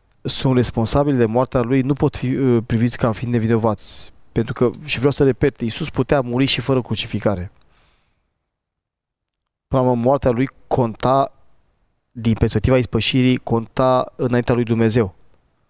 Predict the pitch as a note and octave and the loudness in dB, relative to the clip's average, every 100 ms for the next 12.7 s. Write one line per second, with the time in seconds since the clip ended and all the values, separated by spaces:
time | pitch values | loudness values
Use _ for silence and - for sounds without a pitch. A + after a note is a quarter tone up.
0 | _ _ _ _ _ _ _ _ _ _ | _ _ _ _ _ _ _ _ _ _
1 | _ _ _ - A#2 B2+ C3 A#2 A#2+ A#2 | _ _ _ -2 0 2 0 0 2 2
2 | G#2+ G#2 F#2+ F2+ F#2 _ _ _ _ _ | 2 0 -2 -6 -8 _ _ _ _ _
3 | _ _ _ _ - B2 A2+ A#2+ C#3 C#3+ | _ _ _ _ 0 0 0 2 4 4
4 | B2 A2+ - C3+ - B2+ A#2+ A2+ C3+ B2+ | 2 0 -2 -4 -2 -2 -2 0 -2 -4
5 | _ - C3+ B2 A#2+ A#2 A#2 A2+ A2 B3 | _ -4 0 2 4 2 2 0 -4 -16
6 | - D#3 A#2+ A#2+ - B2 - - - - | -14 -6 0 0 2 -2 -2 -8 -8 -4
7 | - A#2 - - A2 - - A2 F#2 - | -2 -2 -2 -4 -4 -2 0 0 -2 -6
8 | A#2 A2 F#2+ - G#2+ G#2 - A#2 A2+ A2 | -2 -2 -2 -2 -4 -4 -2 0 0 0
9 | G2+ G2+ G2+ - G2+ - G2+ - F#2+ - | -4 -2 -2 -4 -6 -6 -6 -8 -14 -16
10 | - _ _ - G#2 A2+ G#2+ - - F#2 | -20 _ _ -12 -4 0 0 0 -2 -2
11 | F2+ - - F#2+ - G2 - G#2 G2 A#2 | -4 -6 -4 -4 -2 -2 0 -2 0 -2
12 | A2 G#2+ - F#2+ F#2+ - | 0 -2 -4 -8 -10 -12